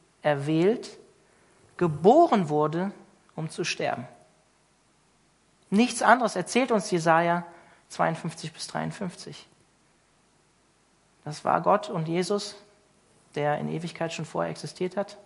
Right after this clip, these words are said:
das lebendige Wort, das Fleisch wurde, schon vorher klar, dass er geboren werden würde, um zu sterben. Er war dazu erwählt vor Grundlegung der Welt.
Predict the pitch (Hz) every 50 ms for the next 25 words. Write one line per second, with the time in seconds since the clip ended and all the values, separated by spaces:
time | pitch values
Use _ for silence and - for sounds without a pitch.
0 | - _ _ _ _ _ _ _ - - 156 151 156 151 156 165 165 160 147 151
1 | 143 151 180 226 - - - - - - _ - 147 - - - - 170 165 -
2 | - 180 180 185 220 226 - - - - _ _ _ _ _ _ - - 202 170
3 | - 220 165 143 123 - - - - 147 - - _ _ _ _ _ _ _ _
4 | _ _ _ _ _ _ _ _ _ _ _ _ _ _ _ _ _ _ _ -
5 | - - 147 156 147 143 165 175 196 208 196 180 175 170 170 175 165 170 175 175
6 | 180 - 160 160 165 - - 165 - - - 151 147 147 139 123 127 - - _
7 | _ _ _ _ _ _ _ _ _ _ _ _ _ _ - 151 151 165 165 175
8 | 170 - - 190 156 147 139 156 175 190 214 233 - - - - - - - _
9 | _ - - 196 185 175 165 175 175 170 - 170 160 170 165 165 160 156 147 160
10 | 165 147 127 - -